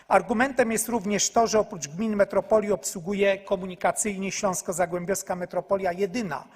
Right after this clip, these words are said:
dzisiaj, w oparciu o której możemy wyciągać wnioski, gminy ościenne, które dobrowolnie przekazały jej zadania, bo okazały się, że same ich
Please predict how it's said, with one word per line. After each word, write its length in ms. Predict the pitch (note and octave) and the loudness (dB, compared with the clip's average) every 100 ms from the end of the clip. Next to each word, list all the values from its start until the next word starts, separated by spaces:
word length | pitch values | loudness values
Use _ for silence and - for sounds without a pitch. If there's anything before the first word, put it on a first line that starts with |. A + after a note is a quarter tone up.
| - - - | -20 -20 -10
dzisiaj, 340 | E3+ - G3 | -6 0 2
w 40 | F3+ | 2
oparciu 400 | F#3 G3 F#3+ G3+ | 4 4 4 -4
o 40 | |
której 260 | - G3+ F#3 | -2 -2 0
możemy 380 | F3+ F3+ F3+ D#3+ | 0 0 0 -2
wyciągać 560 | E3+ G3+ F3 E3 C#3+ | -2 0 2 0 0
wnioski, 580 | D#3+ G#3+ G3+ - G#3 G3 - - - | 0 0 0 -4 -8 -8 -12 -20 -12
gminy 480 | C3+ G3 A#3+ B3 G#3+ | -2 0 2 4 4
ościenne, 600 | F#3 - A#3+ A3+ A3+ A3 | 4 0 0 0 0 -2
które 280 | - G3+ F#3 | 0 -2 2
dobrowolnie 640 | D3 B3+ A#3 G3 G#3+ G3+ | 2 4 2 4 2 0
przekazały 640 | G3 G3+ - F3+ F3+ F3 E3+ | -2 -4 0 0 2 0 -2
jej 120 | D#3 | -4
zadania, 480 | E3 D3+ D3+ D3+ D3 | -4 -2 -2 -4 -4
bo 220 | F#3 - | -2 -4
okazały 500 | - A3 A3 A3+ A3 | -2 -2 2 0 -2
się, 160 | A3+ | -10
że 140 | F3+ G3 | -10 -6
same 360 | - G3 F#3+ | -2 -2 -2
ich 200 | E3+ - | -10 -14